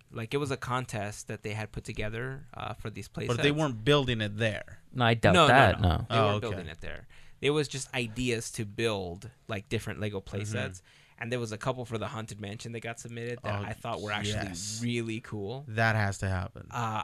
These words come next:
Speaker 1: I don't remember if it ever happened, but I know that at some point, Mario, you a-, may actually know about this already, but, uh, Lego has this program called Lego Ideas.
Speaker 3: Yep.
Speaker 2: Okay.
Speaker 1: And, uh, I, a couple of years ago,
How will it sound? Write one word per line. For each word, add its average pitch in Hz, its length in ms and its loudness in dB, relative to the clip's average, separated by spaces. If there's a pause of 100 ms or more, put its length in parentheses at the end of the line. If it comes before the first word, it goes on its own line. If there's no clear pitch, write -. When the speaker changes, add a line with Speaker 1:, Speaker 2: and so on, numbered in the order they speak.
Speaker 1:
I 127 100 0
don't 190 200 -2
remember 143 580 -2
if 123 160 0
it 117 140 0
ever 117 240 -2
happened, 131 680 -6
but 120 240 0
I 120 120 -2
know 127 180 2
that 123 180 0
at 107 160 -2
some 120 180 -6
point, 104 360 -8 (320)
Mario, 180 320 6
you 175 260 2
a-, 190 160 0
may 143 320 2
actually 127 360 -2
know 117 120 0
about 101 220 -4
this - 180 -14
already, 104 280 -6
but, 107 280 -8 (540)
uh, 127 220 4
Lego 170 260 2
has 156 280 -2
this 127 220 -4 (300)
program 123 400 2
called 110 420 -2
Lego 110 300 -2
Ideas. 101 640 -8
Speaker 3:
Yep. 113 180 0
Speaker 2:
Okay. 98 140 -4
Speaker 1:
And, 117 540 0 (200)
uh, 113 220 -4
I, 135 220 6
a 123 60 -4
couple 165 200 -2
of 170 80 0
years 131 240 0
ago, 117 640 -2